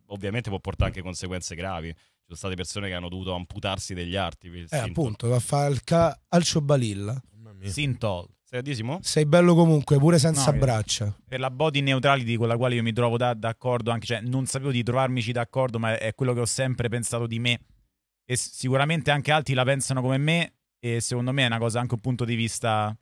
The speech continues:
Speaker 4: sano. Il mio corpo è un vascello, il mio corpo è una membrana per la mia mente. Infatti, cioè, non, non...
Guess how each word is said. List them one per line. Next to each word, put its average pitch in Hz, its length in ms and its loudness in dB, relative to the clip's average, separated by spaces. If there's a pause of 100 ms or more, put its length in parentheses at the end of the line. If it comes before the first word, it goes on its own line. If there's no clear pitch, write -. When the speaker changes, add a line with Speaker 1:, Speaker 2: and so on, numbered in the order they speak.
(360)
Speaker 4:
sano. 113 460 -2 (400)
Il 127 80 -4
mio 139 120 2
corpo 160 240 2
è 139 40 2
un 131 80 0
vascello, 98 680 0 (400)
il 127 100 -6
mio 139 100 0
corpo 165 260 0
è 139 40 0
una 135 100 0
membrana 131 840 0
per 135 140 -4
la 139 80 -2
mia 143 140 0
mente. 107 520 -4 (640)
Infatti, 143 360 -2
cioè, 127 240 0 (300)
non, 131 260 -2
non... 135 800 -2